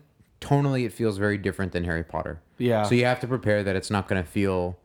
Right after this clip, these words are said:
Speaker 2: Well, and that's,
Speaker 1: like Harry
Speaker 2: and that's
Speaker 1: Potter.
Speaker 2: why, like, I don't know if I wanna watch it.
Speaker 1: I'd say it's worth it.
Speaker 2: Yeah?
Speaker 1: Yeah. It's, if you like, if you enjoy the Harry Potter movies,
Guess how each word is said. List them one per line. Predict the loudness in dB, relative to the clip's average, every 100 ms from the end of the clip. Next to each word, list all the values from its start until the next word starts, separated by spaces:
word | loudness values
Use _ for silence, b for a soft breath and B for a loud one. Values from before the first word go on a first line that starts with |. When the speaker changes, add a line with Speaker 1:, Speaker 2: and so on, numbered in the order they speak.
| 0
Speaker 2:
Well, | 2 2
and | 4
that's, |
Speaker 1:
like | 4 2 2
Harry | 2
Speaker 2:
and | 4
that's | 4 4
Speaker 1:
Potter. | 4
Speaker 2:
why, | 4 4
like, | 2 0
I | 0
don't | 2 0
know |
if | 0
I | 0
wanna | 2 0
watch | 0 0 -2
it. | -6 -4 2
Speaker 1:
I'd | 4 4
say | 0
it's | 0
worth | 0 0 -2
it. | -14 -6
Speaker 2:
Yeah? | 0 2 0 -2
Speaker 1:
Yeah. | -6 -6 _ _ _ -10 -2
It's, | 0 0
if | 0
you | 2
like, | 2 2 0
if | 0
you | 2
enjoy | 2 2
the | 2
Harry | 2 2
Potter | 0 0
movies, | 0 0 -4